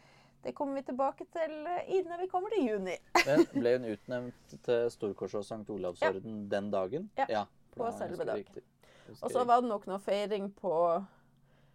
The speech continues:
Speaker 1: Slottet. Vi fikk bilder av hun sammen med, eh, kongeparet,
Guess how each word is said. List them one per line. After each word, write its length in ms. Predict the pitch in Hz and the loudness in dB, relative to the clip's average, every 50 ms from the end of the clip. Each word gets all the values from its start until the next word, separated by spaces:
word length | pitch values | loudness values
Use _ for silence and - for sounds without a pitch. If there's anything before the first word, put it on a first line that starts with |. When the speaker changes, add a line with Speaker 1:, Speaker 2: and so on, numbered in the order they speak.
| _ _ | _ _
Speaker 1:
Slottet. 500 | - - - - - _ - - 294 262 | -6 -4 -4 -4 -4 _ -2 -2 0 0
Vi 100 | 240 214 | 0 -2
fikk 220 | - - 214 202 - _ - | -2 -4 -6 -10 -8 _ -4
bilder 440 | 196 196 208 220 226 202 214 202 165 | -4 -4 -4 -6 -6 -2 0 0 0
av 260 | - - 175 170 165 180 196 190 - | 2 2 2 2 2 0 -6 -8 -6
hun 240 | 196 190 180 180 | -6 -4 -4 -4
sammen 720 | 185 - - 190 175 175 175 160 156 156 156 156 151 151 156 | -6 -6 -6 -4 -4 -4 -6 -8 -8 -8 -8 -8 -10 -8 -8
med, 360 | 151 151 160 160 165 160 160 - - _ _ - _ - _ | -6 -6 -6 -6 -6 -8 -10 -14 -20 _ _ -20 _ -20 _
eh, 480 | - - - 156 156 156 151 151 151 156 156 - _ _ _ _ _ _ _ _ _ _ _ - _ _ _ _ - - | -14 -12 -10 -10 -10 -12 -12 -12 -14 -16 -18 -20 _ _ _ _ _ _ _ _ _ _ _ -20 _ _ _ _ -20 -12
kongeparet, 800 | - - 175 165 175 180 - 202 190 190 208 208 214 233 - | -8 -8 -8 -6 -8 -6 -6 -6 -6 -4 -2 -2 -2 -2 -2